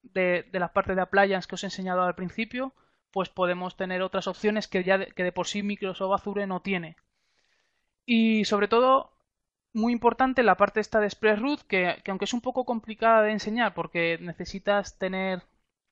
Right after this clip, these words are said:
eh, el acuerdo que os estaba comentando para poder mostrarlo y todo esto,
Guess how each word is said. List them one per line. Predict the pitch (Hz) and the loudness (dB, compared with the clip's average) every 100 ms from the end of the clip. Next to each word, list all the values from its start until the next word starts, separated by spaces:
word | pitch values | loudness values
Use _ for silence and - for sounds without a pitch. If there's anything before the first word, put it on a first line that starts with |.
| _ _ _ _ _ _ - | _ _ _ _ _ _ -8
eh, | 190 180 175 170 - - | -4 -2 -2 -4 -10 -6
el | 180 | -2
acuerdo | 170 190 196 190 | 0 2 2 2
que | 185 | -2
os | - | -4
estaba | 196 185 | 0 0
comentando | 196 185 185 202 202 190 | 0 -2 0 2 0 -2
para | 180 170 | -2 -2
poder | 175 175 | -4 -4
mostrarlo | 180 - 202 196 | -6 -4 -4 -4
y | |
todo | 196 196 220 | -6 -2 -4
esto, | - 262 294 | -2 -2 -2